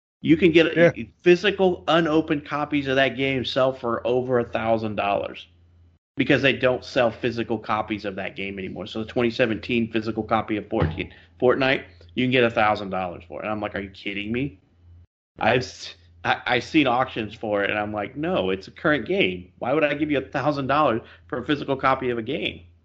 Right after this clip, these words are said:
Speaker 1: It,
Speaker 2: Oh,
Speaker 1: I,
Speaker 2: yeah.
Speaker 1: I don't know if there was just that low of a, of a, of a sell of that physical PlayStation copy, uh, you know, from twenty seventeen, but I cannot see that something that new being worth a thousand dollars.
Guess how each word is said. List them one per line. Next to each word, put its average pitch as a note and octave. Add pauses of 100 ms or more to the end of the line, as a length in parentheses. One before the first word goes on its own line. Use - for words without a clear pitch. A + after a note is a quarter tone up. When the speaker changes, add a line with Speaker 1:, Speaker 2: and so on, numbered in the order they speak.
(240)
Speaker 1:
It, -
Speaker 2:
Oh, E3
Speaker 1:
I, C3+
Speaker 2:
yeah. B2 (480)
Speaker 1:
I C3
don't D#3+
know D#3
if C#3+
there C3+
was B2
just -
that B2+
low B2+
of A2+
a, G#2 (460)
of A2
a, G#2+ (100)
of A2
a F#2+
sell C#3
of E3
that C#3
physical C3+
PlayStation C#3
copy, C#3+ (440)
uh, G2 (540)
you A#2+
know, G#2
from A2
twenty B2
seventeen, C3+
but - (580)
I B2+
cannot D3+
see C#3
that A2+
something C#3
that A#2+
new B2
being A2+
worth A2
a G#2
thousand G2+
dollars. D#2+